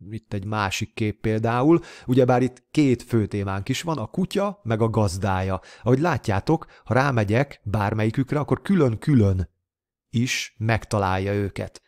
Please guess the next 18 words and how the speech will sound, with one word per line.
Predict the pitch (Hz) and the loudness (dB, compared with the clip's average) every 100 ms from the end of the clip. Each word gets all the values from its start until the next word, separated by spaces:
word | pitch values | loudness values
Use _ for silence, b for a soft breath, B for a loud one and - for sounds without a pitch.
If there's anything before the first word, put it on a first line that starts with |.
| b b b | b b b
És | 123 120 - 101 | -2 -2 -2 -4
bármelyikükre | 123 170 165 127 113 107 | -4 -2 -4 -4 -4 -4
kattintok, | 98 104 104 - 110 117 180 185 - b b b b b b | -4 -4 -6 -4 -4 0 0 0 -8 b b b b b b
mondjuk | 117 101 98 | -4 -2 -6
a | |
kutyára, | - 120 - 123 135 170 185 _ _ | -6 -2 2 0 2 0 -2 _ _
akkor | 131 - 135 131 - | -4 2 0 0 -2
csak | 180 - | -2 2
azt | 117 - - | 0 0 -4
a | |
témát | - 117 113 101 92 92 95 - _ _ | 0 2 4 2 -2 -4 -6 -16 _ _
jelöli | 107 107 101 95 95 | -4 -2 0 -2 -4
ki. | - 104 - _ _ _ _ _ _ - | -6 -8 -8 _ _ _ _ _ _ -16
Itt | 107 | -8
látható | 92 - - - 110 110 | -8 -8 -10 -8 -6 -6
a | 120 - | -8 -6
kijelölési | 104 95 92 95 - | -4 -4 -4 -6 -8
körvonal | - 104 95 90 87 87 95 | -6 -6 -6 -8 -10 -10 -12